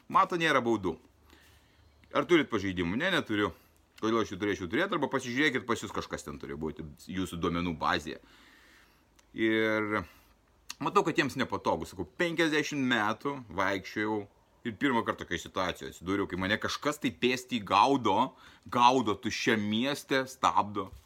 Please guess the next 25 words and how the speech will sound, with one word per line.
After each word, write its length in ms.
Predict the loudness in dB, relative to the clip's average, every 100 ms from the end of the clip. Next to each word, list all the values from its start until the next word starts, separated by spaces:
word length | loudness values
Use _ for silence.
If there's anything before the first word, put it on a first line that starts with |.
| _ _ _ _ _ _ _ _ _ _ _ _ _ _
Tas 140 | -16 -4
policininkas, 560 | -2 -2 -4 -2 -4
kuris, 640 | -4 0 2 2 0 -6 -6
e, 460 | -4 -2 0 -2 -6 -14 _ _ _
kuris 280 | -6 -2 -2
buvo 520 | -2 -4 0 4 2 2
su 160 | -4
kompiuteriu, 540 | -4 -2 -2 0 0 -2
kuris 220 | -4 -4
tikrino 280 | -8 -6 -4
mano 220 | -2 -2
duomenis, 440 | -2 -2 -4 -8
atsisuko 380 | -10 -10 -4 -2
į 100 | 0
vairuotoją. 600 | 0 0 -2 -4 -4 -6 -8 _ _ _ -20 _
Nė 200 | -2 0
žodžio 300 | 4 4 4
nesakydamas 760 | 2 -2 -2 0 2 2 0 -2
atsisuko. 640 | -6 -4 -4 0 0 0 -6 -20 _ _ _ _ -4
Tas 180 | -2 0
pats 320 | 2 2 2
vairuotojas, 720 | 4 6 6 4 4 -2 -4
policininkas 720 | -4 -2 0 0 0 0 -2
atgal 320 | -4 2 2
jį 180 | 4 0